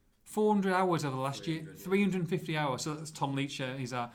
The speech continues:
our new football, digital football intern who's, um, who's listening to the podcast today. Um, about three hundred fifty hours of, of his year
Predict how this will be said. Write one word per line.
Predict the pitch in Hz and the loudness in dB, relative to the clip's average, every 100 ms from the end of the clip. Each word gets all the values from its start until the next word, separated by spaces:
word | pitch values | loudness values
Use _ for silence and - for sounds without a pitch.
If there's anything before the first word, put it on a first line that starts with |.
| - - | -12 -6
our | |
new | 131 | -6
football, | 123 - 131 | -6 -6 -8
digital | 120 127 110 | -8 -10 -10
football | - - 123 | -12 -8 -6
intern | 135 131 113 113 | -6 -8 -8 -8
who's, | 117 117 | -8 -8
um, | 110 113 | -8 -10
who's | 120 117 | -12 -10
listening | 147 - 123 | -10 -8 -10
to | 113 | -10
the | - | -14
podcast | 127 - 123 | -14 -12 -12
today. | - 123 131 - - - | -12 -12 -12 -14 -14 -8
Um, | 143 | -6
about | 151 - | -6 -6
three | 196 190 | -2 0
hundred | 185 | 0
fifty | 196 185 160 | -2 -2 -2
hours | 160 151 120 127 | 0 0 -2 -6
of, | 139 - | -8 -8
of | 135 | -6
his | 123 | -4
year | 127 147 127 | -2 -2 -2